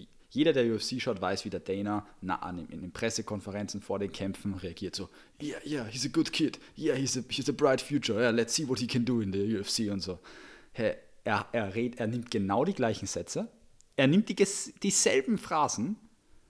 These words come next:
und benutzt sie einfach. Und es ist so absurd. Er sitzt so im Publikum und dann, ich mein, hey, die Episode ist so krank.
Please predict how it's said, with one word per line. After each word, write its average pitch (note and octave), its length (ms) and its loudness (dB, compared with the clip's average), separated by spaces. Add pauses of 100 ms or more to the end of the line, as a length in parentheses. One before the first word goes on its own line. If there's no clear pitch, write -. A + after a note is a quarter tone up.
(220)
und - 380 0
benutzt F3 340 2
sie A#2 120 2
einfach. F2+ 360 -6
Und D3+ 100 6
es C#3+ 120 6
ist F3 180 2 (160)
so - 380 4
absurd. C#3 600 4
Er A#2 80 6
sitzt - 360 0
so F#3 80 4
im C3 140 4
Publikum E3+ 640 2 (400)
und D#3+ 320 6 (480)
dann, D#3+ 260 8 (160)
ich D3+ 140 2
mein, D3+ 180 4
hey, A#2+ 260 0 (140)
die D3+ 100 4
Episode C#3+ 480 6
ist C3 160 6
so C3 140 4
krank. C3+ 380 2